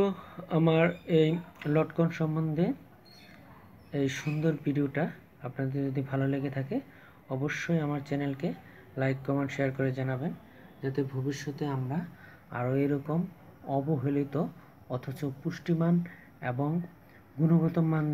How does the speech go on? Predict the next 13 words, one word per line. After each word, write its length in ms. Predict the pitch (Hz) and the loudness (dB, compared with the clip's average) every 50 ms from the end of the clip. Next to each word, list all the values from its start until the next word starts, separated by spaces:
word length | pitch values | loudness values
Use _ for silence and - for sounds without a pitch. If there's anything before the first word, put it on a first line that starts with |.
| 143 | 0
দিয়ে 200 | 135 151 156 170 226 262 - - - - - - - | 0 0 0 0 0 -2 -6 -12 -20 -20 -20 -12 -4
যে 120 | 127 160 170 | 0 0 0
কোনো 280 | 170 175 170 165 170 170 175 175 - - - - - - - - - - | 2 2 4 4 6 4 4 2 -2 -8 -18 -20 -20 -20 -20 -20 -12 -4
বিদেশি 380 | - 147 143 143 147 - - 151 | -2 -2 0 0 -2 -2 -2 -2
ফলকে 400 | 139 - 147 143 139 135 - 147 | -2 0 0 0 0 0 -2 -4
হার 240 | 131 - 139 127 127 | -4 -2 -2 -2 -2
মানায় 340 | 127 127 131 131 147 185 269 - - - - - - - - | -2 -2 -2 -2 -2 -2 -4 -6 -10 -16 -20 -20 -20 -12 -6
এরকম 400 | 147 143 143 147 143 - 156 180 269 - - - - - - - - - - - - - - | -2 0 0 0 0 0 0 0 0 -2 -6 -14 -20 -20 -20 -20 -20 -20 -20 -20 -20 -20 -10
ফলের 380 | - - 147 139 139 143 160 175 175 - - - - - 131 123 | -4 -2 0 0 0 0 0 -2 -4 -8 -16 -16 -14 -12 -12 -8
গুণাগুণের 680 | - - 147 151 151 147 131 135 143 139 147 156 180 175 - - - - - - - - - - | -4 -2 -2 0 0 0 0 -2 -2 0 0 0 0 -2 -4 -10 -16 -20 -20 -20 -20 -20 -20 -8
হেলথ 260 | - 135 135 135 135 135 | -4 -2 -2 -2 -2 -4
টিপস 300 | - 147 180 240 - - - - | -4 -4 -4 -4 -6 -6 -4 -4
আমি 220 | 127 131 135 170 | -2 -2 -2 -2